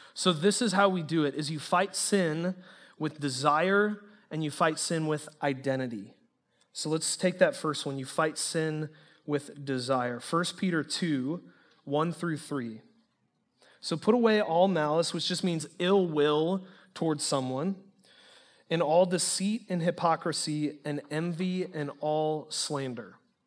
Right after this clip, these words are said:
Okay, so it's saying to put off sin in your life, but it's saying to put off a specific group of sins. So the way I would summarize these sins is they're sins against your brother or sister in Christ.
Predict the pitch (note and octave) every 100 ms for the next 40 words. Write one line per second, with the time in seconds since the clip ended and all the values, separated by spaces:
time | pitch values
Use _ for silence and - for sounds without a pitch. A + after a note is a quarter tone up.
0 | _ _ _ D3 G3+ - G3 G3 - -
1 | - - G3 - C4+ A#3 - - C4+ C#4
2 | C4 A#3 A3+ A3+ - A#3+ B3+ B3+ G#3 F3+
3 | F#3 G#3+ G3+ - A#3+ A#3 - A#3 A#3 G#3
4 | G#3 A3+ - - G3 - A3+ G#3 A3+ -
5 | F3+ D3 G3+ G3 G3 D#3+ - D#3+ C3 A2+
6 | - - - _ - - - G#3 G3+ B3
7 | C4 B3 - A#3+ B3 B3 A#3+ A3 G3+ A3
8 | - F3+ E3+ E3+ E3+ - - - F#3+ F3
9 | G3+ - - A#3+ B3 A3+ F#3+ F3+ D#3 A3
10 | - - G3 F3 E3 F#3 G3+ A3 G#3 F3
11 | - G3 - F3+ E3+ D3+ C#3 D3 B2+ A2
12 | - - -